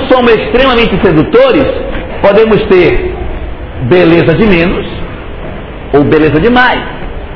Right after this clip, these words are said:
para que a gente aprenda a educar. E quando somos egoístas demais, podemos receber coisas de menos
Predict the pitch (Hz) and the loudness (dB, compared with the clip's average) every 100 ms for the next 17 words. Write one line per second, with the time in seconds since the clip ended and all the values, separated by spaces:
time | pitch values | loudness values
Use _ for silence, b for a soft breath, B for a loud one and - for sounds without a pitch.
0 | - - 180 185 190 165 185 196 180 151 | -8 -2 0 2 2 2 0 0 0 2
1 | 170 170 175 190 170 165 170 185 185 160 | 2 2 2 2 2 2 0 0 2 2
2 | - - - - - - - - - 190 | -2 -4 -6 -8 -12 -12 -12 -12 -4 -2
3 | 233 277 277 262 269 262 262 254 247 247 | 2 2 2 2 2 2 2 2 4 4
4 | 311 285 - 254 262 247 214 214 262 415 | 4 2 2 2 4 4 2 2 2 -2
5 | - - - - - - 214 214 240 208 | -4 -10 -12 -10 -10 -2 2 2 2 4
6 | 233 - 240 180 180 135 98 90 - - | 2 4 2 4 4 2 0 -4 -8 -10
7 | - - - - - - - 202 180 180 | -12 -12 -12 -12 -14 -6 2 2 4 2
8 | 220 240 196 220 | 2 2 2 0